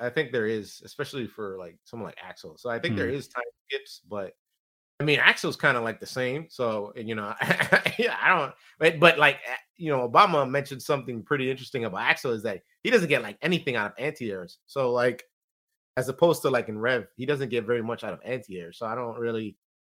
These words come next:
Speaker 1: you know, I don't understand what it is that they were kinda going for in this one.
Speaker 2: Yeah, we'll have to f-,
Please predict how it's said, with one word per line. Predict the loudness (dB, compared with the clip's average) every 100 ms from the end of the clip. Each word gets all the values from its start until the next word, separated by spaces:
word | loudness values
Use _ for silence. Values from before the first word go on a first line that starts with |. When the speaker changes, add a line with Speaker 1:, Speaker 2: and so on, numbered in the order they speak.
| _ _ _ _ _ _ _ _
Speaker 1:
you | -8
know, | -2
I | 2
don't | 2
understand | 2 -4 -4 -2 0 -2 -4
what | -2 -2 -2
it | -6
is | -8 -8
that | -10 -8
they | -8
were | -8
kinda | -10 -12 -12
going | -16 -16 -16 -18
for | -20 -20 -20
in | -20
this | -20 -20 -20 _ _ _ _ _ -16
one. | -16 -16 _ _ _ _ -8
Speaker 2:
Yeah, | -2 0 0 -2 -6 -12 _ -4
we'll | 0
have | 2 2 0
to | -8
f-, | -10